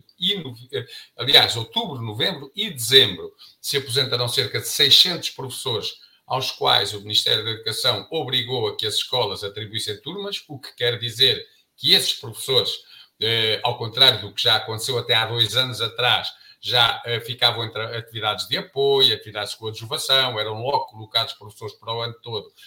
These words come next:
E agora os alunos têm os, estes professores até ao momento da sua aposentação,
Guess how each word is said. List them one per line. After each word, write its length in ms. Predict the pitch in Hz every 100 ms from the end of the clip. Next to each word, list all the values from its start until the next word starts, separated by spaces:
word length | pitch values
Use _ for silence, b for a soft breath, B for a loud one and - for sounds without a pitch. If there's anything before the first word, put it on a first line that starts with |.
| B -
E 80 | 107
agora 180 | 127 123
os 120 | 120
alunos 480 | 123 139 110 - -
têm 340 | 127 110 104
os, 220 | 120 - -
estes 220 | 123 - -
professores 500 | 120 - 131 113 -
até 220 | 120 -
ao 80 | 123 123
momento 280 | 120 123
da 80 | 120
sua 180 | - 117
aposentação, 760 | 113 104 117 110 113 131 107